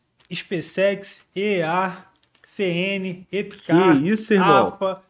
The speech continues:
Speaker 1: Meu irmão,
Speaker 2: Cinquenta por cento?
Speaker 1: ean, cinquenta por cento, irmão.
Speaker 2: Pô, não estuda quem não quer, né, general?
Speaker 1: <laughs>
Speaker 2: Hein? Porra, com cinquenta por cento, guerreiro,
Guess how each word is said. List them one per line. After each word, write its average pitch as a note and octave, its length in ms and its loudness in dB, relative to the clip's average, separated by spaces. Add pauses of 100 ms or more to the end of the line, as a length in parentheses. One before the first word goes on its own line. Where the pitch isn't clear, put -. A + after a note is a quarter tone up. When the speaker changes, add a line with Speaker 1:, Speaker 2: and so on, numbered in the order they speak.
Speaker 1:
Meu G3+ 100 -6
irmão, G3+ 500 -2
Speaker 2:
Cinquenta G3 520 6
por F#3 160 2
cento? F#3+ 40 6
Speaker 1:
ean, A#3+ 200 8
cinquenta F3+ 500 -8
por - 80 -14
cento, E3 360 -8
irmão. B2+ 340 -16
Speaker 2:
Pô, B2 240 2
não C3+ 100 0
estuda F3+ 280 2
quem F#3 160 4
não D3+ 80 6
quer, D#3+ 180 2
né, D#3+ 100 6
general? D3 400 6 (380)
Speaker 1:
<laughs> - 400 -10
Speaker 2:
Hein? F#3 320 6 (760)
Porra, D3+ 380 8
com F3+ 160 -2
cinquenta F#3+ 580 0
por F3 160 -2
cento, F#3+ 220 2
guerreiro, G3 480 8